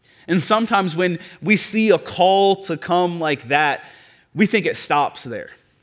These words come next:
But there is something after the yes. One thing I think that we've gotten away from in the church is that we've separated a call to come to Jesus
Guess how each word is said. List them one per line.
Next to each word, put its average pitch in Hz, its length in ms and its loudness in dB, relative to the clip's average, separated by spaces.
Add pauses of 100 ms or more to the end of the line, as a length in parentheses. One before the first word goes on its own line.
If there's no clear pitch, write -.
(720)
But 165 140 0
there 180 200 4
is 170 120 -2
something 143 480 -4 (600)
after 139 560 -2
the 113 100 -12
yes. - 580 -12 (1900)
One 165 200 0
thing 180 160 0
I 151 60 2
think 151 200 -8
that 127 160 0
we've 127 180 -4
gotten 139 260 0
away 127 220 -2
from 117 360 -8
in 107 180 -10 (1300)
the 110 120 -10
church 139 440 -2
is 110 260 -8 (640)
that 160 140 4
we've 156 160 0
separated 160 680 2
a 120 220 0
call 151 340 -2
to 131 180 -8
come 151 420 -8
to 120 120 -14
Jesus 101 760 -12